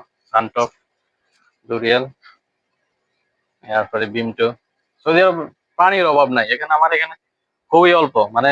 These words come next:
দু চারটা মাল হয়তো বা আছে এখানে পরিচিত, সবাই যা খায়। কিন্তু সৌদি আরবের এত পরিমাণে পানীয়, বিশ্বাস করতে পারবে না কি পরিমাণ পানীয় আছে সৌদি আরব। এখানে আছে সব এক রিয়াল, এক এলসি কোলা, জুস মুস,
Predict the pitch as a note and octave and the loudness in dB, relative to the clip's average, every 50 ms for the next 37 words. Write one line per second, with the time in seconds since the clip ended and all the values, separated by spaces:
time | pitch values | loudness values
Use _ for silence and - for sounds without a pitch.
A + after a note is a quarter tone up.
0 | C#3 B2 B2+ D3 D3+ C#3 - D3+ C#3+ - - D#3+ D#3 D#3 D3+ D3 C#3 C3+ C3 - | 2 0 0 -2 -2 0 0 -2 0 0 -2 0 2 2 2 4 2 2 2 2
1 | C#3 C3+ C3+ A#2+ A#2 - - A#2+ A#2 A2+ - A#2+ A#2 A#2 - C3+ C3 B2+ A#2+ A2+ | 2 4 4 4 2 0 -4 -6 -6 -6 -6 -10 -16 -10 -6 -6 -4 -4 -6 -8
2 | - - A#2+ A2+ - - A2+ A#2 A#2 A2+ A#2 A2+ A2+ - - - B2 A#2 B2 - | -6 -6 -6 -4 -4 -4 -2 -2 -2 0 0 0 0 0 0 0 0 0 0 -2
3 | _ _ _ _ _ _ _ _ _ _ _ _ _ _ _ _ _ - C3+ C3+ | _ _ _ _ _ _ _ _ _ _ _ _ _ _ _ _ _ -10 -8 -8
4 | C3+ - - C#3 C#3 C#3 D3+ D#3 D3+ D3 D3+ D3 C3 C3 C3 C3 - D3+ D3+ - | -6 -4 0 2 2 4 4 4 4 4 4 4 2 2 0 0 -2 -4 0 2
5 | E3 D#3+ D#3+ D#3 D#3+ D#3+ D3+ - - D3+ D#3 D3+ D3 C3 A#2+ - - _ _ _ | 2 2 2 2 2 0 0 0 0 0 0 0 -2 -6 -6 -8 -10 _ _ _
6 | - A#2+ - - C#3 - - C#3 B2 - C3 B2 C#3 C3 C3 B2+ B2 A#2+ A2+ - | -10 -6 -4 -4 -4 -4 -4 -6 -6 -6 -2 0 2 2 2 2 0 -2 -4 -6
7 | B2 A#2+ - B2 A#2 A#2+ A#2 A#2 A2+ G#2+ - A2+ A2+ A#2 A2 G#2+ G2 - - - | -8 -6 -2 -2 -2 -2 -2 -6 -6 -4 -4 -4 -4 -4 -4 -6 -6 -8 -10 -16
8 | - A2 G#2+ G#2+ G#2+ G#2 G2+ G#2 - _ _ _ _ _ _ _ _ _ _ _ | -12 -12 -8 -4 -2 -2 -2 -4 -8 _ _ _ _ _ _ _ _ _ _ _
9 | _ - C3 C3+ C#3 C#3+ C#3 C3+ C#3+ B2+ - - C3 B2+ C3 C3 A#2+ - - A2+ | _ -4 -2 0 2 2 2 2 2 0 0 2 2 4 4 2 2 0 -2 -2
10 | A2+ A#2+ B2+ _ _ _ _ _ _ _ _ _ _ _ _ _ _ _ - - | -2 -2 -2 _ _ _ _ _ _ _ _ _ _ _ _ _ _ _ -10 -10
11 | A2 - _ _ _ - B2+ A#2+ - - B2+ A2+ B2 A#2+ A#2+ A#2 A2 A2+ - A#2 | -10 -10 _ _ _ -8 -6 -6 -6 -8 -8 -6 -6 -6 -6 -6 -8 -8 -10 -12
12 | - - - - - - - | -10 -10 -12 -12 -12 -12 -12